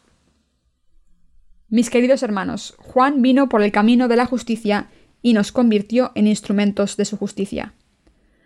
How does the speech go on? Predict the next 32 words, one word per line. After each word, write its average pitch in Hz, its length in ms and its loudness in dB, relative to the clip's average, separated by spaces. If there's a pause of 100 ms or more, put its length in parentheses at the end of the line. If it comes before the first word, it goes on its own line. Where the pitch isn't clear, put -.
(140)
Jesús 240 460 -2
aceptó 226 520 -2
todos 247 320 0
los 240 160 0
pecados 233 400 0
del 220 140 0
mundo 214 440 0 (160)
al 208 160 -2
ser 208 200 -2
bautizado 214 580 0 (320)
para 240 200 0
que 247 80 0
la 240 100 2
gente 285 300 0
recibiese 214 520 0
la 208 140 0
remisión 190 440 -4
de 85 60 -8
los - 140 -8
pecados. - 540 -12 (1040)
Al 214 160 2
ser 226 200 -2
bautizado 226 460 0
por 269 120 0
Juan, 214 400 -4 (400)
Jesús 240 420 -2
borró 202 340 2
todos 202 280 0
los 208 160 0
pecados 202 380 0
del 196 100 -4
mundo. 196 360 -8